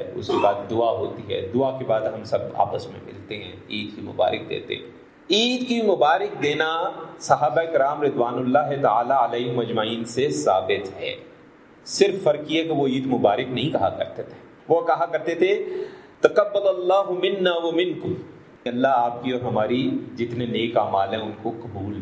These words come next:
فرمائے۔ ہمارے یہاں یہ جو عید مبارک کے الفاظ ہیں یہ شام سے آئے ہیں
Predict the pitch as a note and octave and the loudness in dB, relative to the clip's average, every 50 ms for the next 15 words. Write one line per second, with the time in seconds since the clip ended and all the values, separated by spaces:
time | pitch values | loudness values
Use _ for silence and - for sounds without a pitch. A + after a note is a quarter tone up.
0 | - - - - - - F#2 - - - - - - - - D3+ D3+ F3+ A3+ B3+ | -8 -8 -10 -10 -10 -14 -16 -16 -16 -18 -20 -18 -8 0 0 4 6 6 4 4
1 | C4+ C4 B3+ A3+ A#3+ A#3+ G#3+ A3 G3+ F#3+ G3+ - - - - - - C3+ E3+ G#3 | 2 -2 0 0 0 0 2 2 0 2 0 0 0 0 0 0 2 2 4 4
2 | A3 A3+ - G3+ F#3 E3 C#3+ A#2+ A#2+ C3 F3 F#3 F3+ - - - - - - - | 4 2 2 4 4 4 6 6 4 4 4 0 -4 -6 -8 -6 -6 -6 -6 -8
3 | - - - - - - - - - - - D#3+ D3 C3 A#2+ B2 C3 C3+ C#3+ D#3+ | -12 -16 -18 -20 -20 -20 -20 -20 -8 0 2 2 2 2 0 2 4 4 6 4
4 | F3 - D3 C3+ C#3 D#3 E3 - D#3 E3+ G3+ G3+ G3 - - - D3+ D3+ E3 E3 | 2 0 -2 0 0 0 0 2 4 4 4 4 2 0 2 2 4 4 2 0
5 | D#3+ D#3 D#3 E3 - A#2+ F#2+ F2+ - - - - - - | 0 -2 -2 0 2 4 4 4 2 2 -2 -8 -12 -14